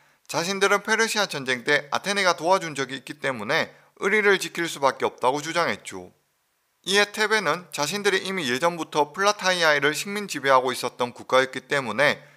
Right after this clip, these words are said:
니놈들이 우리를 배신했던 것 자체가 잘못이라고 주장했습니다. 이에 스파르타는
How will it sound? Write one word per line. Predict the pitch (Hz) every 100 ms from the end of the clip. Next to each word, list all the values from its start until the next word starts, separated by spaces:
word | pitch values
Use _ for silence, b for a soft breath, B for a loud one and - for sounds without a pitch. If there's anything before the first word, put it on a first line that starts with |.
| b _
니놈들이 | 127 160 185 185 180
우리를 | 104 131 143 156
배신했던 | 147 131 180 196 180 170
것 | 160
자체가 | 127 - 160 120 156 - -
잘못이라고 | 113 131 156 139 123 147
주장했습니다. | 147 165 139 - 92 90 98 92 _ _ _ _ _ _ _
이에 | 190 214
스파르타는 | 208 196 226 214 - 151 175 107